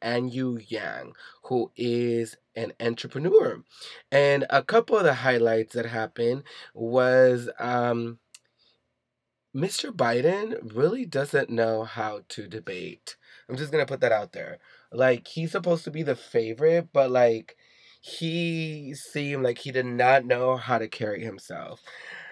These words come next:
If you are Black in America, you cannot trust Joe Biden. That's just, like, point and blank.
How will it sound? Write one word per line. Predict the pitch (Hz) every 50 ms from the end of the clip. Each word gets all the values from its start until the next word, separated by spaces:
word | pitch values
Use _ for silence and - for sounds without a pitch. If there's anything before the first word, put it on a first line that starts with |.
| - - _ _ _ _ _ _ _ _ -
If | 143 147 131 131
you | 127 131 147 156 170 180 185 - -
are | - 131 131 127 127 127 127 123 120 - - - - _ - 120 117 _
Black | - 117 113 110 110 107 104 95 95 95 - - - _ _
in | 120 113 110
America, | 107 107 104 104 107 107 104 104 101 95 - - - 92 - - 90 113 117 - _ _ _ _ _ _ _
you | 107 110 110 120 131 131 131 135 139 143 147 -
cannot | - - 131 131 120 113 113 110 113 113 117 117 117 117 113 113 110 - -
trust | - - - - 127 120 107 101 95 113 117 - - _ _ _ -
Joe | 123 - 120 104 104 104
Biden. | 87 101 98 95 90 80 69 69 82 - - 123 - _ _ _ _ _ _
That's | - 127 123 117 110
just, | 120 131 131 117
like, | 120 127 123 117 107 - _ _ _ _ _ _ _ _ _ _ -
point | - - 131 123 117 120
and | 117 117 113 107 107
blank. | 98 110 101 95 85 - - - -